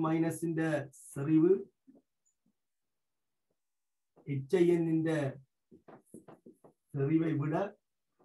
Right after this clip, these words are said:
பத்து மடங்குக்கு சமனாக அல்லது அதனிலும் பெரிதாக வரும்போது ஐ என் மைனஸினுடைய நிறம் ரெண்டு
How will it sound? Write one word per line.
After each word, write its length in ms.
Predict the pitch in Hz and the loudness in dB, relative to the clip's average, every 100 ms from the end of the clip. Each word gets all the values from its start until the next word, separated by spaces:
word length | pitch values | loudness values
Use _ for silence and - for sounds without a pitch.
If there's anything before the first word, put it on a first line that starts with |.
| _ _ _ _ _ _ _ _ _ _ _ _ _ - | _ _ _ _ _ _ _ _ _ _ _ _ _ -8
பத்து 300 | 131 - 185 175 | -8 -4 -4 0
மடங்குக்கு 540 | 165 160 156 135 160 143 | 0 0 -2 -4 -8 -4
சமனாக 400 | 139 151 156 151 151 | -2 0 0 0 0
அல்லது 200 | 170 160 143 | 0 2 2
அதனிலும் 380 | 151 165 175 147 | 2 6 4 6
பெரிதாக 480 | 139 151 160 131 151 | 6 8 10 10 8
வரும்போது 440 | 139 151 147 160 180 262 - _ _ _ _ _ _ _ _ _ _ _ _ _ | 6 4 6 6 6 4 -6 _ _ _ _ _ _ _ _ _ _ _ _ _
ஐ 120 | 156 156 180 | -4 -2 0
என் 120 | 175 | 0
மைனஸினுடைய 540 | 165 160 160 143 160 151 139 | 0 -2 -2 -4 -2 0 2
நிறம் 280 | 147 151 139 | 2 2 4
ரெண்டு 320 | 160 160 165 | 6 8 10